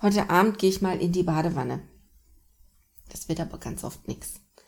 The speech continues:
Dann gehe ich doch noch mal duschen, weil nach dem Sport oder mit dem Hund, dann bist du durchgefroren und dann doch lieber noch mal duschen. Und dann finde ich eben die Kombination aus dem Duschbalsam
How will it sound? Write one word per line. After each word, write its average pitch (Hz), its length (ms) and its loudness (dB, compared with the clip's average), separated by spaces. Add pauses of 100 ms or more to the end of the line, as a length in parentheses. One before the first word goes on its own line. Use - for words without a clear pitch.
(180)
Dann 170 140 -2
gehe 165 120 0
ich 180 100 -6
doch 175 140 0
noch 185 160 0
mal 170 160 0
duschen, 190 680 0 (280)
weil 175 440 2 (920)
nach 175 220 2
dem 190 120 2
Sport 208 420 8
oder 185 160 4
mit 180 160 4
dem 190 160 4
Hund, 202 320 6 (300)
dann 180 300 0
bist 190 220 -2
du - 60 -6
durchgefroren 185 680 2
und 190 100 0
dann 190 260 -2
doch 196 240 0
lieber 190 480 2 (240)
noch 185 160 0
mal 185 140 2
duschen. 160 380 2
Und 147 160 -4
dann 196 280 4
finde 196 300 2
ich 190 160 -6 (260)
eben 185 240 4
die 165 120 4
Kombination 185 920 4
aus 202 220 -2
dem 160 400 0 (260)
Duschbalsam 220 1700 0